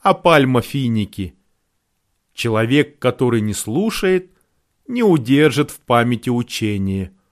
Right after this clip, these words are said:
насколько шире и глубже наш великий Анри Манье, который устами одного человека, бессмертного Прюдома, изрёк больше блистательных истин,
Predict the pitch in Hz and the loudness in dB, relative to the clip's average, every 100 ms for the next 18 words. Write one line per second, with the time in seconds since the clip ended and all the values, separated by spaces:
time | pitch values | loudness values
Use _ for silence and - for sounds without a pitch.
0 | _ _ 104 120 - - 151 156 127 107 | _ _ -6 -2 -2 0 0 2 -2 -4
1 | - 180 214 127 82 _ _ _ _ - | -2 0 0 0 -2 _ _ _ _ -6
2 | 175 175 202 233 180 113 147 151 - 123 | 0 2 4 2 2 0 0 0 -2 -2
3 | 131 131 131 107 104 101 95 95 95 139 | 0 -2 -2 -4 -2 -4 -4 -4 -2 -2
4 | 226 - _ _ _ _ _ _ - 349 | -2 -6 _ _ _ _ _ _ -6 -2
5 | - 180 135 123 - 135 123 110 101 107 | 4 4 4 2 2 2 4 2 0 -2
6 | 104 95 104 98 110 143 113 95 101 - | -2 -4 -4 -4 -2 -2 -2 -6 -6 -6
7 | 110 113 - 95 90 - 95 90 151 202 | -4 -4 -4 -6 -6 -6 -10 -4 -4 -2
8 | 107 - _ _ _ _ _ 135 113 156 | -4 -10 _ _ _ _ _ -8 -2 0
9 | 147 117 127 180 180 - 143 117 123 - | 0 -2 2 4 4 2 -4 -4 -4 -4
10 | 131 120 110 98 95 - 202 - - 160 | -2 -2 -2 -4 -6 -6 -8 -6 -8 -8